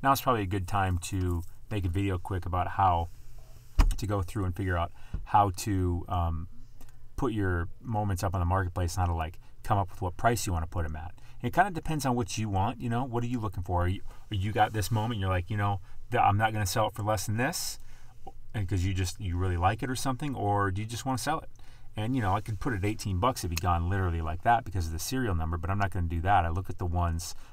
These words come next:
around. I'm not looking to give it away. I wanna be with my market, and I think my market is in the thousands, you know, between one thousand and two thousand, and I, this is the lowest price in those, that serial number. And when people go through and look,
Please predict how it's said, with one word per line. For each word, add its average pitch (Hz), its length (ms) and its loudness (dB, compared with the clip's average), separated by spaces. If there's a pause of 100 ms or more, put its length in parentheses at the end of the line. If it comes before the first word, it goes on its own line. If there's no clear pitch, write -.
(120)
around. 101 280 4
I'm 98 60 0
not 117 120 0
looking 98 200 0
to 82 60 0
give 87 280 2
it 87 60 2
away. 85 480 -2 (340)
I 98 60 2
wanna 98 220 2
be 95 200 2
with 90 180 0
my 87 100 2
market, 95 300 2
and 87 80 -2
I 85 40 -2
think - 180 -4
my 90 120 2
market 98 360 2
is 85 140 0
in 85 140 2
the 80 60 -2
thousands, 92 580 2
you 85 60 0
know, 85 100 0
between 85 420 -2 (300)
one 98 180 2
thousand 85 360 2
and 80 120 -2
two 135 160 0
thousand, 85 500 0 (260)
and 92 120 0
I, 87 60 0 (140)
this 87 200 -2
is 87 100 -2
the 92 80 0
lowest 92 320 0
price 98 320 0
in 104 200 -2
those, 98 300 -2
that - 160 -4
serial 135 280 0
number. 82 200 0
And 82 100 0
when 82 60 -2
people 131 240 -4
go 120 160 0
through 117 220 -4
and 92 160 0
look, 123 220 -2